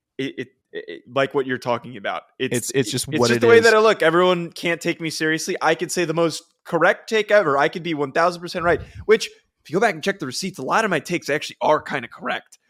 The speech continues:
Speaker 1: But
Speaker 2: DeShone Kizer.
Speaker 1: I'm talking about on this channel.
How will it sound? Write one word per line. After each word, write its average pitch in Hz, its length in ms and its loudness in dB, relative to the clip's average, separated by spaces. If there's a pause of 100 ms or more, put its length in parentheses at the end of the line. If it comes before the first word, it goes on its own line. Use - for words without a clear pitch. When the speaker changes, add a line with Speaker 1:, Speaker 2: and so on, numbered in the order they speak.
(140)
Speaker 1:
But 170 200 6 (720)
Speaker 2:
DeShone 104 340 6
Kizer. 95 420 6 (1300)
Speaker 1:
I'm 131 80 -10
talking 160 200 -2
about 143 100 2
on 135 120 0
this 127 160 -8
channel. - 440 -16